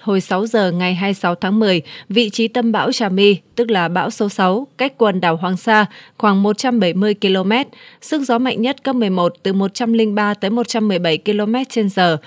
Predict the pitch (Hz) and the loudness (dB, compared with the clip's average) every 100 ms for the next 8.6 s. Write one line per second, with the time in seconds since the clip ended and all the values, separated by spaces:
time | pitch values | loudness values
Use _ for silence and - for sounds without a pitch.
0 | - - 190 190 202 - 269 214 185 180 | -14 -12 -4 -2 -2 -2 -2 -2 0 0
1 | 196 311 _ - - 196 220 226 233 262 | 0 -4 _ -20 -2 0 2 2 0 0
2 | 269 247 247 233 190 190 196 233 208 277 | -2 0 0 -2 -2 0 0 0 -2 -2
3 | 254 - 185 170 208 214 196 214 226 214 | -4 -2 -2 -2 -2 -2 -2 0 2 2
4 | - - 180 214 294 240 226 151 196 175 | -2 -6 0 0 0 0 0 0 -2 -2
5 | 226 220 220 208 202 208 202 196 190 208 | 0 2 2 0 -2 0 0 -2 0 0
6 | 202 214 254 202 175 175 156 143 _ _ | 0 0 -2 -4 0 0 0 -2 _ _
7 | _ _ 254 262 254 247 240 226 - 226 | _ _ -2 0 2 2 2 2 0 0
8 | 233 160 185 160 202 | 0 -2 -4 0 2